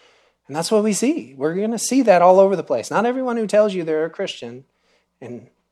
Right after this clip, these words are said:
spouts out some Christianese is actually saved. And I think the word confession becomes important in that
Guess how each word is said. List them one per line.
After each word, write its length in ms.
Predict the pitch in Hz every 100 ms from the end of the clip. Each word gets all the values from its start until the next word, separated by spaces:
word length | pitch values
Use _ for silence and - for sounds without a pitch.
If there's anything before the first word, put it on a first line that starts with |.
| _ _ -
spouts 400 | - 143 190 208
out 180 | 180
some 140 | - 151
Christianese 800 | - 185 - 147 202 180 127 -
is 220 | 131 143
actually 520 | - 147 - - 135
saved. 400 | 123 151 156 113
And 140 | 127 120 _ _ _
I 60 | -
think 140 | 247
the 60 | 233
word 200 | 202 190
confession 640 | 165 - 196 - 190 160
becomes 340 | 139 170 160
important 580 | 143 135 190 190 143 139 -
in 160 | 147
that 280 | 139 131 -